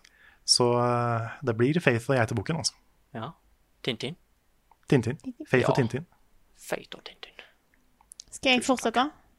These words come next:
Speaker 3: Eller vil
Speaker 1: Gjør
Speaker 3: du
Speaker 1: det.
Speaker 3: t-, fortsette, Nick?
Speaker 2: Ja, eller jeg kan ta den, jeg.
Speaker 3: Ja.
Speaker 1: Ta den, du.
Speaker 2: Nei, fordi, eh, mitt første poeng går også til Faith, faktisk.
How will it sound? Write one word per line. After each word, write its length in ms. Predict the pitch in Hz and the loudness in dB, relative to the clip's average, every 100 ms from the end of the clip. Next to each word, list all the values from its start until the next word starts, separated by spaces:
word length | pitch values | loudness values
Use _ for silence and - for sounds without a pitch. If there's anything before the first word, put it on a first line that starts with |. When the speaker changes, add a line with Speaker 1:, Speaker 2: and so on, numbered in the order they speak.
| _ | _
Speaker 3:
Eller 140 | 254 | 4
vil 80 | 269 | 6
Speaker 1:
Gjør 60 | - | 6
Speaker 3:
du 60 | |
Speaker 1:
det. 120 | 302 - | 6 4
Speaker 3:
t-, 300 | - - 240 | -8 -10 -2
fortsette, 340 | 233 226 233 220 | 0 0 0 0
Nick? 180 | 226 - - _ _ _ _ _ _ _ _ | -2 -6 -16 _ _ _ _ _ _ _ _
Speaker 2:
Ja, 100 | 151 | 2
eller 160 | 120 113 | 4 2
jeg 60 | 107 | 0
kan 120 | 113 | 0
ta 120 | 139 | 2
den, 80 | 196 | 4
jeg. 100 | 202 - _ _ - | 0 -2 _ _ -2
Speaker 3:
Ja. 100 | 311 | 4
Speaker 1:
Ta 80 | 123 | 4
den, 120 | 117 | 2
du. 460 | - - - - - - _ - | -4 -14 -20 -20 -20 -20 _ -10
Speaker 2:
Nei, 80 | |
fordi, 240 | 107 120 120 123 117 - _ _ - _ _ - | -4 -2 2 2 0 -10 _ _ -20 _ _ -4
eh, 200 | 117 120 | -2 -2
mitt 240 | - 120 - | -4 -6 -2
første 200 | 123 - | -4 0
poeng 300 | 131 143 151 - - _ - | 0 0 -4 -14 -20 _ -2
går 480 | 117 107 110 107 101 _ _ | 2 2 2 0 -4 _ _
også 200 | - - 127 | -6 -4 -2
til 100 | 214 | 4
Faith, 300 | 196 247 - _ | 4 2 -8 _
faktisk. 420 | 202 233 262 - | 0 2 0 -2